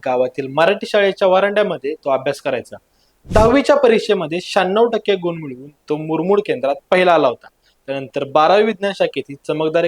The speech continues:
कामगिरी करत एकोणनव्वद टक्के गुण मिळवले. त्यानंतर त्याने पुणे सीओपी येथून इंजिनिअरिंग पूर्ण केलं. सुरुवातीपासूनच यूपीएससी करून अधिकारी व्हायचं असं स्वप्न बिरदेवने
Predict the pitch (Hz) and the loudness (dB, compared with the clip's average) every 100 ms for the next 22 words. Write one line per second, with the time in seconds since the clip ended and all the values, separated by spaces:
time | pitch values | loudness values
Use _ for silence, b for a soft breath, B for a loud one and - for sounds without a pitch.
0 | 165 156 151 160 151 127 123 - 135 - | -2 -6 -6 -10 -8 -10 -10 -10 -14 -4
1 | 156 160 156 156 120 131 123 135 147 123 | -4 -2 -4 -8 -12 -12 -8 -6 -4 -6
2 | 104 - _ - 226 294 285 285 277 214 | -8 -14 _ 0 2 4 4 4 4 2
3 | 151 151 160 175 196 208 220 190 - 151 | 2 0 0 2 2 2 4 4 4 0
4 | 143 - 160 170 160 156 160 160 - 147 | 0 -2 -8 -6 -4 0 -2 -2 -4 -2
5 | 143 127 107 _ _ _ _ _ - 240 | 0 -2 -4 _ _ _ _ _ 0 4
6 | 254 277 294 277 262 262 233 233 190 190 | 6 4 4 2 2 4 2 2 0 0
7 | - 226 226 233 190 180 180 165 196 214 | 2 0 2 0 2 0 0 -2 2 4
8 | 190 165 - 110 - _ _ _ 139 196 | 4 4 0 -8 -14 _ _ _ -2 0
9 | 170 156 - 151 156 147 135 135 131 | 0 -2 -4 -6 -4 -2 0 -2 -4